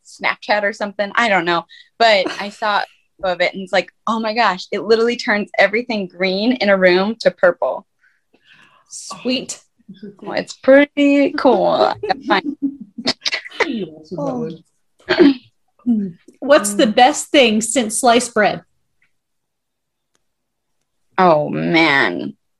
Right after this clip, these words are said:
Speaker 1: I mean, I don't know if this makes sense. Chocolate chip cookies.
Speaker 3: <gasps>
Speaker 2: Yes.
Speaker 3: Definitely. <laughs> Especially
Speaker 1: I
Speaker 3: really
Speaker 1: love
Speaker 3: thick chocolate chip
Speaker 1: chocolate
Speaker 3: cookies.
Speaker 1: chip cookies. Like,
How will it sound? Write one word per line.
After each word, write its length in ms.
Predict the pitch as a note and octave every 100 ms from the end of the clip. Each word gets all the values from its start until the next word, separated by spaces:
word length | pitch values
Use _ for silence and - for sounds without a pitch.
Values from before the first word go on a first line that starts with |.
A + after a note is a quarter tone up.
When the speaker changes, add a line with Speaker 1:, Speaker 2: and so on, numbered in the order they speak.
| _ -
Speaker 1:
I 120 | D#3
mean, 420 | F3 D#3+ C#3 A#2+ - _ _ _ _ _ _ - -
I 60 |
don't 120 | G#3 A#3
know 60 |
if 80 | A#3
this 160 | G3+ A3
makes 260 | F3+ -
sense. 380 | - E3 F3+ - _ _ F3
Chocolate 260 | F#3+ F#3
chip 220 | - -
cookies. 560 | - F#3 - B2 A2 - _ _ _ _ _ A3
Speaker 3:
<gasps> 0 |
Speaker 2:
Yes. 680 | A#3+ A#3+ A#3 C#4+ C4+ - _ - - - _ _ _ _ _
Speaker 3:
Definitely. 580 | C4 - B3 G3+ G3 A3
<laughs> 20 |
Especially 1080 | - F4 - F#4+ - C4+ - B3 - B3 - - - - -
Speaker 1:
I 0 |
Speaker 3:
really 460 | F4 F3+ D#4+ - -
Speaker 1:
love 420 | - A#3+ A#3 A#3 A#3
Speaker 3:
thick 200 | - -
chocolate 200 | A3+ A#3
chip 80 | G3
Speaker 1:
chocolate 360 | C4 A#3 A3+ -
Speaker 3:
cookies. 40 |
Speaker 1:
chip 120 | G3 _ - - _ _
cookies. 140 | G3
Like, 300 | G3+ G3